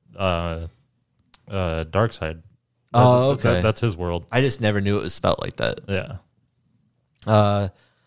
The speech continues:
Speaker 2: feeding off the bazar emotions of his people. I don't, never actually seen that word before. He can magnify people's depravity.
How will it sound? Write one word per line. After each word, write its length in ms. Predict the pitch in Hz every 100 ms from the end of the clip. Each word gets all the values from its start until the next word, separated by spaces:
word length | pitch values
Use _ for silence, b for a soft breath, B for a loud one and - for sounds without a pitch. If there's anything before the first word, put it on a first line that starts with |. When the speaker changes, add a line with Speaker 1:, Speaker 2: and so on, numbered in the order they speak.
| _ _ _ _ _
Speaker 2:
feeding 460 | _ 127 131 131
off 420 | 127 120 120 - - _ _ _ _ _ _ _ _ _ _ _
the 520 | 95 92 90 90 87 90 _ _ _ _ _ _ -
bazar 400 | 98 95 95 98
emotions 580 | 92 90 98 - 101 98
of 100 | 92
his 140 | 87
people. 460 | - 95 101 117 117
I 40 |
don't, 220 | 92 90
never 320 | 107 98 92 90 - 95
actually 240 | 92 92
seen 240 | - 98 101
that 160 | 104
word 160 | 110 117
before. 360 | 107 95 95 90 b b b
He 100 | -
can 160 | 117 107
magnify 520 | 107 117 107 110 107
people's 320 | 95 110 104
depravity. 680 | - 92 92 92 87 - -